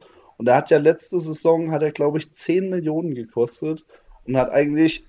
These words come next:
<coughs> so ziemlich alles abgerissen. Jetzt war er halt verletzt, äh, hat nicht oft gespielt,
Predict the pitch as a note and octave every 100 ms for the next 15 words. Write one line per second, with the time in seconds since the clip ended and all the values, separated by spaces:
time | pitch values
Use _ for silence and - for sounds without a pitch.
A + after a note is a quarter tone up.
0 | - - - - D3+ - _ D3 C3 E3+
1 | E3+ - D3 D#3 - C#3 - A#2 G#2 F#2+
2 | F#2+ _ _ _ _ _ _ _ _ _
3 | _ - C3+ - D3+ D#3 D3 C#3+ - C3+
4 | E3+ F#3 - - A2 C#3 C3+ C#3 D#3+ C#3+
5 | C3 C#3+ - B2+ - D#3+ G3+ A3+